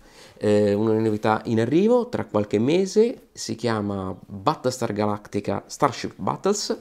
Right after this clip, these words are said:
ed è, eh, di, eh, Andrea Angiolino. Ehm, quelle che state vedendo sono alcune foto di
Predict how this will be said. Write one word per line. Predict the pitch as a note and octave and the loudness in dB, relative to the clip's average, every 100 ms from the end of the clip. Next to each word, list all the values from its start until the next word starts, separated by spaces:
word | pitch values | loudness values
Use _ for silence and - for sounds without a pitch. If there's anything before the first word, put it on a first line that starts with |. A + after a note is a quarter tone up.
| - | -8
ed | - G#2 | -4 0
è, | G#2 - - | 0 0 -6
eh, | G#2 G2+ G2+ G2 F#2+ | -6 -4 -4 -6 -6
di, | G2+ G#2+ - | -2 -2 -2
eh, | - G2 - | -8 -12 -10
Andrea | G2 G2 G2 F#2+ | -8 -6 -6 -6
Angiolino. | F#2+ G2+ B2 F3 G#3+ A3 - - - | -4 -2 0 2 0 -4 -18 -20 -14
Ehm, | - A2+ A2+ A2+ A2 A2 G#2+ G#2 G#2 G#2 G2+ G2+ G2+ G2+ G2+ G2+ G#2 G#2 - - | -4 0 2 2 2 2 2 4 4 2 0 -2 -2 -2 -4 -6 -6 -6 -8 0
quelle | C#3 C#3+ B2+ A#2 A2 | 4 6 6 4 2
che | G#2+ | 0
state | - - C#3 C3+ B2 | -4 -2 2 2 2
vedendo | A2 A2 A#2+ C3 C#3 C3 C3 | 0 2 2 2 0 -2 -4
sono | - A2 | -4 -4
alcune | G#2 - C#3+ C3+ | -4 -4 0 0
foto | A2+ B2+ B2+ A#2+ G#2 | 4 6 6 6 -2
di | F#2+ | 0